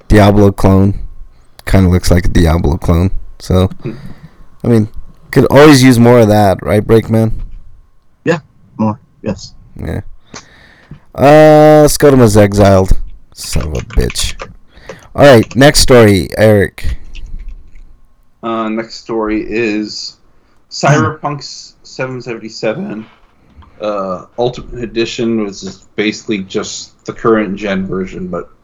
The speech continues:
Speaker 2: as a retail package. And if you haven't bought on P C yet, it includes the D L C. So it's like that.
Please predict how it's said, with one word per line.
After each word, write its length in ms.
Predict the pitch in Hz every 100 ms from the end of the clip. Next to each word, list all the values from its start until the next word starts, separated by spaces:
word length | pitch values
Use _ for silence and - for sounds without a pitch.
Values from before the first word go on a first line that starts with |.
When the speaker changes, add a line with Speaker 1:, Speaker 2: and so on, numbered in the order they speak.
| _ 98
Speaker 2:
as 140 | 107
a 60 | 92
retail 420 | 98 92 95 76
package. 640 | - - - 92 139 - - - - - - - - - _ _ - - -
And 180 | 123 131
if 120 | 120
you 100 | 123
haven't 200 | 123 113
bought 200 | 104 110
on 120 | 107 90
P 160 | 110
C 160 | 98 110
yet, 360 | 104 104 - 104
it 140 | 92
includes 680 | 98 101 - 117 110 95 -
the 100 | 98
D 160 | 92
L 120 | 80 -
C. 300 | - 67 -
So 200 | - 92
it's 120 | 90
like 200 | 82 - _ _ _ _ - - - - -
that. 280 | - -